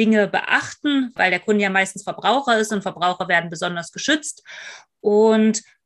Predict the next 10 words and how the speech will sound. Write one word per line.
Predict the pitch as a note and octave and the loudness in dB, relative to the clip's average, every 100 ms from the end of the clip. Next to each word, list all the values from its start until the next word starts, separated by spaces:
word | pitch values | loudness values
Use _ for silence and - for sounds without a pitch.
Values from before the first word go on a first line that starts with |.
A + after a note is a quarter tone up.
| _ _ | _ _
alle, | G3 A3+ C#4 | 0 2 2
die | G#3 A#3 A#3+ | -2 -4 -2
auf | A3 - | -4 -6
ihren | - G#3+ F#3+ G#3 G3+ G3 F#3 E3+ | -2 -2 0 0 0 -2 -4 -2
Webseiten | G3 G#3 - G3 F3 F3+ F#3 F3 D#3+ | -2 -2 -4 -2 -2 -2 -6 -10 -8
die | F#3+ | 0
Möglichkeit | G3+ A3 G#3 - F#3 F#3+ - - | 2 2 0 0 0 -2 -4 0
anbieten, | G3+ A3 G#3+ G#3 G3+ F#3+ _ _ - | 2 4 2 -2 -2 -4 _ _ 2
online | A3+ A#3 G#3 G#3 | 4 6 4 2
bereits | F#3+ F3+ F#3+ - | 0 0 0 -2